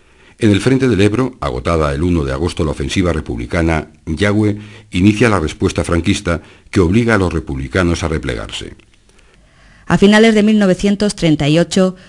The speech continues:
Speaker 2: comienza la ofensiva sublevada sobre Cataluña. Paralelamente, en enero del treinta y nueve, los republicanos atacan en Extremadura, pero serán neutralizados a comienzos de febrero.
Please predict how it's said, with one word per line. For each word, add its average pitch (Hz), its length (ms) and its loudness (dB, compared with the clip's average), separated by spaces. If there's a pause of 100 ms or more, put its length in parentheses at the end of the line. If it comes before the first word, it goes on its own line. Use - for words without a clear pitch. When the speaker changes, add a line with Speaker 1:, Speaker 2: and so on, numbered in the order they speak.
(120)
Speaker 2:
comienza 254 420 2
la 247 100 4
ofensiva 240 500 0
sublevada 170 520 2
sobre 147 300 -2
Cataluña. 147 680 0 (560)
Paralelamente, 160 840 0
en 196 80 0
enero 156 400 0
del 151 160 -2
treinta 151 320 -2
y 175 40 2
nueve, 165 400 2 (340)
los 190 120 6
republicanos 220 680 2
atacan 196 420 -2
en 170 100 2
Extremadura, 156 800 0 (340)
pero 180 200 4
serán 226 340 2
neutralizados 156 880 0
a 180 160 -2
comienzos 151 460 -2
de 151 100 -4
febrero. 156 540 0